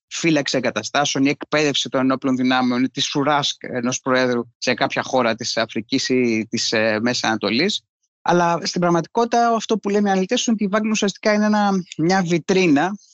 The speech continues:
της, ε, στρατιω-, παραστρατιωτικής, ε, δύναμης που ανήκει στη στρατιωτική υπηρεσία πληροφοριών της, ε, Ρωσίας, της G R U. Ουσιαστικά είναι το μακρύ χέρι του Κρεμλίνου που πηγαίνει εκεί που δεν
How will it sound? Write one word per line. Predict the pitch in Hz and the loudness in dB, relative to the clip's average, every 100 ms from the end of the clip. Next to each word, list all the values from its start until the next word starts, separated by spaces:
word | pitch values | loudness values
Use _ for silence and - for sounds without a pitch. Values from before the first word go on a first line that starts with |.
| _ _ | _ _
της, | - 160 156 165 | -2 0 0 0
ε, | 156 151 151 151 151 147 143 143 - _ | 0 2 0 0 0 0 0 -2 -8 _
στρατιω-, | - 165 143 143 | -2 0 0 0
παραστρατιωτικής, | 151 147 - 147 143 139 143 - 185 151 - | 0 0 0 -2 0 -2 -4 0 2 2 0
ε, | 135 123 120 113 107 110 110 104 107 104 | 0 2 2 0 0 0 0 0 0 -2
δύναμης | 123 156 175 196 202 - _ _ _ | 0 2 2 0 -2 -6 _ _ _
που | 147 | 0
ανήκει | 143 175 | 0 0
στη | - | -2
στρατιωτική | 165 151 151 - | -2 -2 -6 -6
υπηρεσία | 160 156 156 | -2 0 0
πληροφοριών | 170 165 151 156 170 | 0 -2 0 0 0
της, | 170 - | 0 0
ε, | 170 | 0
Ρωσίας, | 156 - 156 101 | 0 0 0 -2
της | 113 | -2
G | 110 147 131 | -2 0 0
R | |
U. | 135 135 90 - _ | 0 0 -2 -8 _
Ουσιαστικά | - 160 143 170 | -6 -4 0 -2
είναι | 175 | 0
το | 170 | 0
μακρύ | 151 143 - 180 | 0 0 0 0
χέρι | 175 175 151 123 | 2 0 0 -2
του | 120 | -6
Κρεμλίνου | 104 113 107 113 131 143 208 - _ | -2 -2 0 0 2 0 -2 -8 _
που | 131 | -2
πηγαίνει | - 135 160 185 156 208 233 233 | 2 2 2 2 2 2 0 -2
εκεί | 214 147 170 | -2 -2 -2
που | 156 | -2
δεν | 156 175 160 | 2 2 2